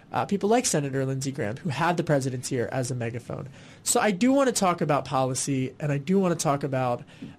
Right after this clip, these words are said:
uh, the Fed chair today, who gave a press conference, 'cause Federal Reserve Chairman Jay Powell said U S inflation is possibly being dragged down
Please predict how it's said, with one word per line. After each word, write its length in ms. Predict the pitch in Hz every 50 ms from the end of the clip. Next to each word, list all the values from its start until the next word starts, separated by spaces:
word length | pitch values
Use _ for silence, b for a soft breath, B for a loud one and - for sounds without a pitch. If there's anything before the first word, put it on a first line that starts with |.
| - -
uh, 220 | - 139 123 123
the 100 | 131 143
Fed 300 | - - 170 156 156 147
chair 420 | - - 151 123 135 135 131 123 - -
today, 400 | - 151 143 139 127 120 120 123
who 140 | 117 147 143
gave 180 | 143 143 135
a 60 | 131
press 260 | - - 151 143 - -
conference, 420 | 151 123 110 120 - 120 117 -
'cause 160 | - 147 -
Federal 340 | - - 170 175 180 180 175
Reserve 360 | 165 160 147 - 156 143 139
Chairman 440 | - - 147 139 131 131 127 127 - -
Jay 240 | - - 156 147 147
Powell 400 | - - 151 143 127 117 123 117
said 240 | - - 139 143
U 160 | 151 160 156 151
S 160 | 143 - 156
inflation 500 | 143 - - 147 143 139 135 - 143 135
is 140 | 131 139 -
possibly 580 | - - 160 165 170 - - 190 190 202 202
being 300 | 185 170 170 165 160 160
dragged 480 | 143 131 139 147 143 151 160 165 165 147
down 380 | 151 143 139 139 135 135 131